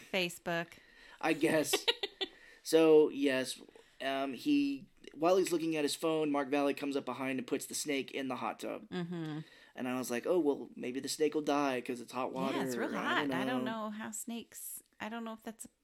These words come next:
Speaker 2: possibility for snakes.
Speaker 1: Yeah, who knows? So anyway, the snake bites Antonio Banderas on his dick.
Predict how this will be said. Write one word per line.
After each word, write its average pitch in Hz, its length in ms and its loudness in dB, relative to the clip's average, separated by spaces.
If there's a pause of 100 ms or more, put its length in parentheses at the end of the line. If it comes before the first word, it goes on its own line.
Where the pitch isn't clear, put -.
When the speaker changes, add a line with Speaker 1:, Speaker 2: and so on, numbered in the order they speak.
(100)
Speaker 2:
possibility 233 760 -10
for 165 140 -14
snakes. - 520 -12
Speaker 1:
Yeah, 135 240 0
who 156 160 2
knows? 120 360 -2
So 151 200 6
anyway, 175 560 4
the 165 260 8
snake 151 360 0
bites 135 260 0
Antonio 127 540 -2
Banderas 120 580 -2
on 117 180 -6
his 117 200 -8
dick. 131 380 -10